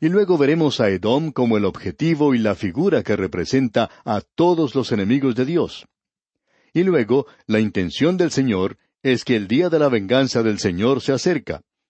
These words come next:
Notemos lo que tenemos ahora aquí en el primer versículo de este capítulo treinta y cuatro de Isaías. "Acercaos, naciones, juntaos para oír, y vosotros, pueblos, escuchad. Oiga la tierra y cuanto hay en ella,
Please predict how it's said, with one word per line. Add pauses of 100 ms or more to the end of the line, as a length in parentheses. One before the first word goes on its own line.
(360)
Notemos
lo
que
tenemos
ahora
aquí
en
el
primer
versículo
de
este
capítulo
treinta
y
cuatro
de
Isaías. (1040)
"Acercaos,
naciones, (160)
juntaos
para
oír, (520)
y
vosotros,
pueblos,
escuchad. (560)
Oiga
la
tierra (100)
y
cuanto
hay
en
ella,